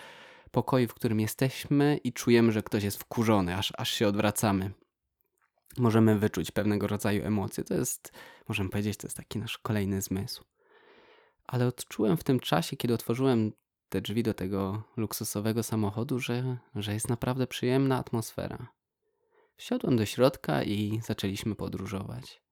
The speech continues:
Zacząłem zada-, zadawać swoje pytania i na pytanie o wartości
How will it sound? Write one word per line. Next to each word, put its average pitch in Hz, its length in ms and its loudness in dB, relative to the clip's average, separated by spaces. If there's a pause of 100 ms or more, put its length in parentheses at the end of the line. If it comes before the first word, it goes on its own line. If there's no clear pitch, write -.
(120)
Zacząłem 101 340 0
zada-, 98 380 0
zadawać 104 500 0
swoje 98 280 -4
pytania 123 600 -2 (800)
i 131 80 -2
na 120 120 0
pytanie 175 400 2
o 151 40 6
wartości 151 720 0